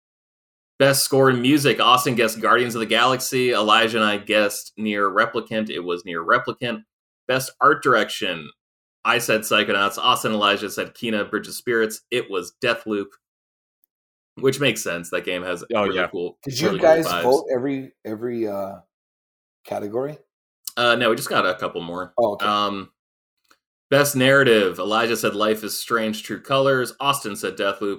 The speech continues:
Speaker 1: I won. I'm the winner, and everyone knows that best
Speaker 3: <laughs>
Speaker 1: narrative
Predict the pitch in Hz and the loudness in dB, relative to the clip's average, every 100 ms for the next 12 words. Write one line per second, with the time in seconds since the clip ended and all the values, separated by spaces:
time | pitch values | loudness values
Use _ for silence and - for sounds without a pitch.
0 | - 127 139 113 95 87 _ _ _ _ | -4 2 2 2 -2 -8 _ _ _ _
1 | _ _ _ _ 92 92 98 160 190 151 | _ _ _ _ -18 -12 2 8 8 8
2 | 110 117 120 113 110 139 170 196 151 110 | 4 2 2 4 4 8 6 8 6 6
3 | 95 123 131 131 123 127 127 123 120 120 | 4 4 4 4 6 6 6 6 4 4
4 | 135 127 127 127 120 113 101 | 2 2 4 4 6 4 2